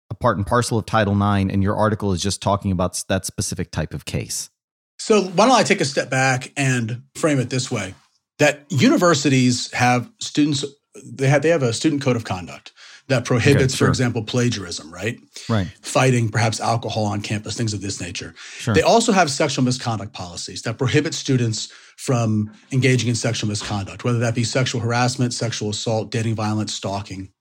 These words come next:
Speaker 2: or other types of sexual misconduct. And so the procedure that this article is talking about is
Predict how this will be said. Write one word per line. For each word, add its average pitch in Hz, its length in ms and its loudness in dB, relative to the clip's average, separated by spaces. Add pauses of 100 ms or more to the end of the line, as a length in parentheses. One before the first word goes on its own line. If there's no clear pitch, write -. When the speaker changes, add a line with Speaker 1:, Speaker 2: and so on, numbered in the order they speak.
Speaker 2:
or 123 180 0
other 120 460 0
types 113 280 -2
of 110 80 -4
sexual 110 300 -6
misconduct. - 540 -12 (400)
And 135 120 4
so 147 200 6
the 135 180 4
procedure 139 840 0 (380)
that 131 160 0
this 170 160 2
article 139 340 2
is 120 80 -2
talking 131 320 0
about 101 380 -6
is 123 480 0